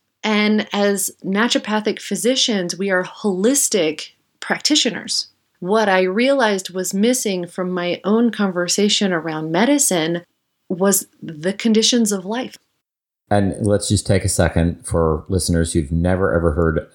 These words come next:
Speaker 2: what that means and what we mean by that. Why don't you say in your own words, what are those? What does that mean?
Speaker 1: So I understand the conditions of life to be these unavoidable aspects of life that we must either attend to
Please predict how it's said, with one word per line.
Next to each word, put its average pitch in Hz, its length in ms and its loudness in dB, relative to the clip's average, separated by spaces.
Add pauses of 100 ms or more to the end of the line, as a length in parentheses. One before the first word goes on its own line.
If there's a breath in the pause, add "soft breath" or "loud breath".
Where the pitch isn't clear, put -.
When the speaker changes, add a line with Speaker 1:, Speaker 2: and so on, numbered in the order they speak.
(140)
Speaker 2:
what 80 340 -2
that 80 220 0
means 71 320 0
and 78 100 0
what 69 120 0
we 78 80 2
mean 78 200 2
by 71 140 0
that. 76 160 0
Why 104 100 0
don't - 100 -2
you 87 60 -2
say 87 220 0
in 80 80 2
your 78 120 2
own 76 140 -2
words, 73 340 -2
what 87 340 -2
are 87 220 2
those? 82 360 0
What 85 100 0
does 82 120 -2
that 80 180 -2
mean? 80 380 -2 (320)
Speaker 1:
So 302 280 0 (100)
I 311 200 0
understand 311 560 0
the 247 80 2
conditions 247 500 -2
of 233 180 -4
life 196 400 -4
to 226 180 -2
be 190 360 -4
these 175 320 -2 (100)
unavoidable 214 1040 0
aspects - 540 -4
of 151 360 -8
life 160 540 0 (120)
that 185 180 0
we 208 180 0
must 214 440 0
either 185 420 0
attend 294 460 0
to 180 440 -4